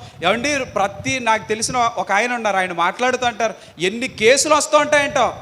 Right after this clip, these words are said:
దేనికి అనుకున్నారు? విడాకులకి. మరి ఎన్ని బలమైన ముహూర్తాలు పెడితే జరగలేదా సమ-,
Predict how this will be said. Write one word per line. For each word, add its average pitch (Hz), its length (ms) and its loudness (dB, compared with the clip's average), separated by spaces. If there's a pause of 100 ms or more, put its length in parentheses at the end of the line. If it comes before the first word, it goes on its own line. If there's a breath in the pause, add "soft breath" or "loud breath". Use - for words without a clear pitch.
(320)
దేనికి 226 280 0
అనుకున్నారు? 285 600 -2 (580)
విడాకులకి. 156 500 -6 (1400)
మరి 208 220 -2
ఎన్ని 254 220 -2
బలమైన 262 520 0
ముహూర్తాలు 269 520 2
పెడితే 285 300 0
జరగలేదా 285 540 -2
సమ-, 254 220 -6